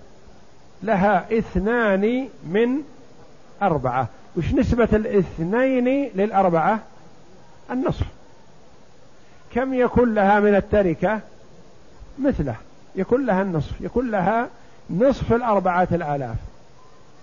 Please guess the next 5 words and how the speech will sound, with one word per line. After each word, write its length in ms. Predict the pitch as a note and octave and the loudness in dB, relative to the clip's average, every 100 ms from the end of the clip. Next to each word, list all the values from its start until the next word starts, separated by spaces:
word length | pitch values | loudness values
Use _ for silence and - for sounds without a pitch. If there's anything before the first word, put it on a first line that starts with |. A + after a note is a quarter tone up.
| - - - - - - - - - - - - - - - | -20 -20 -20 -20 -20 -20 -20 -20 -20 -20 -20 -20 -20 -12 -4
العم 480 | F#3+ F3 A3 A#3+ G3+ - - - - - - - - - - - - - - - - | -2 0 0 0 -4 -14 -20 -20 -20 -20 -20 -20 -20 -20 -20 -20 -20 -20 -20 -20 -14
له 560 | D#3 G#3+ F3+ A3 A3+ A#3 - - - - | -4 -2 2 2 2 -2 -14 -20 -20 -6
من 200 | F#3+ G3 | -4 -4
أصل 400 | G3 A3+ - G#3 | -2 -2 0 0
المسألة 760 | G3+ G3+ F#3 F#3 F3+ D#3 F3+ | 0 0 0 0 0 0 -2